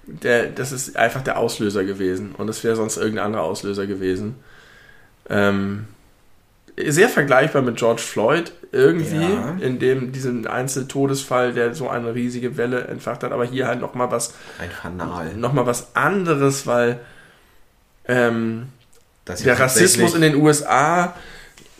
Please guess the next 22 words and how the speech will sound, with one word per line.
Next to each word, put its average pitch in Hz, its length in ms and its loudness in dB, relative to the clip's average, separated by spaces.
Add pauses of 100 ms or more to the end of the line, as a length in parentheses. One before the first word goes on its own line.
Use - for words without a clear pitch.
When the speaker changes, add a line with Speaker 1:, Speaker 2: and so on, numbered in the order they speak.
(200)
Speaker 1:
irgendwie 147 480 0
ein, 113 320 -6 (120)
ein 80 100 -4
anderes 139 580 2
Ziel, 170 400 6 (480)
also 117 180 2
eine 85 500 -6
andere 135 200 -2
Projektionsfläche 139 580 2
hat, 123 120 2
als - 180 0
wirklich 143 260 4
dieses 127 500 -4
ganze 151 680 2
Regime, 147 360 4
also 127 160 2
wirklich 147 220 2
den 123 220 0
Wechsel 143 360 0
im 139 160 2
Regime. 135 420 0 (140)
Speaker 2:
Ja. 101 160 -2